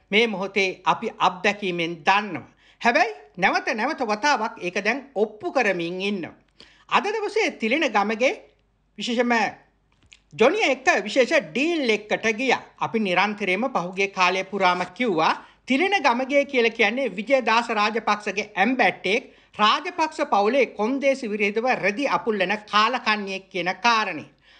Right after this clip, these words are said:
අලි හොරකමකට අහු වෙලා, රස්සාව නැතු වෙලා ඉඳලා මේ තිලින ගමගේ කියන පාහරයට පහුගිය කාලය තුල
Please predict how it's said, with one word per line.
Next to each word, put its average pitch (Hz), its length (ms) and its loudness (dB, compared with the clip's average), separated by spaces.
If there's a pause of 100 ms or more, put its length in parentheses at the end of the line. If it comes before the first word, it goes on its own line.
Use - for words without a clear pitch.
(140)
අලි 185 180 2
හොරකමකට 190 600 0
අහු 165 220 2
වෙලා, 196 320 2 (260)
රස්සාව 349 540 2
නැතු 277 280 -2
වෙලා 294 160 2
ඉඳලා 240 460 2
මේ 214 220 -4
තිලින 254 320 -4
ගමගේ 226 440 0
කියන 254 240 -2
පාහරයට 220 600 2 (380)
පහුගිය 285 460 2
කාලය 247 420 2
තුල 220 240 2